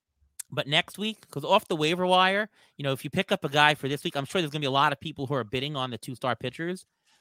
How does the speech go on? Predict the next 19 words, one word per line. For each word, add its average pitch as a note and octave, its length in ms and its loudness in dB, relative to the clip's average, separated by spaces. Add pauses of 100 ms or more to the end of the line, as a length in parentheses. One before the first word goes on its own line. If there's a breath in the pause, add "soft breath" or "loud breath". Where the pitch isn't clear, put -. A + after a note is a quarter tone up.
(100)
but D3 280 6
you D#3 80 -6
might G3+ 240 -2
be B3+ 120 -4
able G#3 160 -2
to F3+ 140 -6
get E3+ 220 4
a - 20 -2
guy D#3 240 0
for, D3 120 -4
like, B2+ 100 -6
a A2+ 60 -6
dollar D3 360 4
or A#2 100 0
two G#2+ 520 -8
if B2 120 -16
you B2+ 120 -10
look C3+ 160 -10
at C3 100 -8